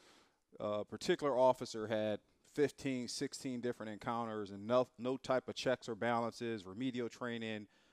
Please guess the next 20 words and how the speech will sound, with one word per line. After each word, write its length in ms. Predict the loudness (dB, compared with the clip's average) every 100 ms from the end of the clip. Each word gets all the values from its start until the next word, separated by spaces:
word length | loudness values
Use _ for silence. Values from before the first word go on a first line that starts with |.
| -4
uh, 160 | -2 -2
red 280 | 2 0 0
flags, 360 | 0 0 0
so 200 | -2 -4
to 60 | -4
speak, 440 | -8 -8 -6 -8 -16 _ -4
had 200 | -2 -2
took 220 | -2 -2
place. 400 | 0 0 0 -6 _ _ _ _ _ 0
Uh, 140 | 0 4
talk 240 | 4 4
a 40 |
little 220 | 2 0 2
bit 120 | 4
about 180 | 4 2
what 100 | 0
we're 100 | -4
doing 220 | -4 -2
now, 360 | -2 0 -2 -6 _
uh, 140 | -4